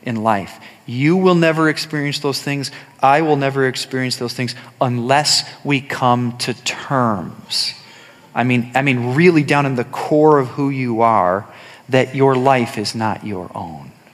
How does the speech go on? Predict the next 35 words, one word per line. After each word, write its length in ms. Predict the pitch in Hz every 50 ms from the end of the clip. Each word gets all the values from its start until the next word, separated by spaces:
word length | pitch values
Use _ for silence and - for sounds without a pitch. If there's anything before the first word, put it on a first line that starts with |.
| _ _ -
right? 380 | 135 92 - 107 101 104 - - _ _ _ - - - - - - _ _ _ _
Your 160 | - 120 117 113
life 320 | 120 123 120 117 120 -
is 120 | 104 98
not 260 | 113 110 107 107 - 110
your 180 | 110 107 113
own. 60 | 110 - - - - -
You 200 | 143 165 170 156
are 120 | 139 131
not 320 | 127 123 127 131 131 139 131
a 80 | 123
good 240 | 117 123 117 104 107
manager 560 | 110 113 110 110 113 110 107 104 - 101 -
of 160 | 104 107 101
your 220 | 104 101 104 101 98
life. 460 | 92 98 101 98 85 82 82 - - - _ -
I 160 | 127 127 120
am 200 | 123 120 113 113
not 200 | 104 101 98 104
a 60 | 101
good 200 | 95 - 98 92
manager 480 | 95 92 95 95 92 90 - - - 90
of 140 | 85 - -
my 200 | - 160 - -
life, 260 | 85 82 - 107 - - _ - - - - - - - - - -
right? 220 | 101 98 101 120 - - _ _ _ _ _ _ _ _ _ _ _ _ _ _ _ -
Jesus 800 | 117 - 139 143 143 127 - 117 120 123 - - - - - - - _ _ _ _ _ _ _ _ _ _
needs 260 | - 110 104 101 - -
to 100 | - 110
be 320 | 107 107 95 90 85 - - -
the 140 | 117 113 107
manager 600 | 101 101 98 101 98 90 87 82 - 80 73 - - -
of 400 | 101 104 90 90 78 - - - _ _ _ _ _ _
your 360 | - 98 90 85 82 80 80 - - _ _ _ _ _ _
life. 540 | 90 78 67 65 67 - - - - -